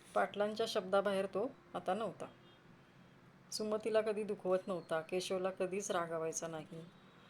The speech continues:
त्याला माहीत होते की बापाच्या रागामुळे पोटचं पोर किती बिघडते ते. केशव समजूतदार होता.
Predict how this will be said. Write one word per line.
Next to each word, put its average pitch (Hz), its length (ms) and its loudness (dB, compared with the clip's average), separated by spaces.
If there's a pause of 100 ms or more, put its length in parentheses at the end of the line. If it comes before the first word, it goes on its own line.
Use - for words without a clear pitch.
(260)
त्याला 185 180 4
माहीत 202 300 2
होते 214 220 0
की 190 140 -6
बापाच्या 175 440 2
रागामुळे 180 420 2
पोटचं 180 400 -2
पोर 175 360 0
किती 196 180 -6
बिघडते 170 460 0
ते. 151 160 -10 (1800)
केशव 208 320 4
समजूतदार 196 560 2
होता. 170 260 -2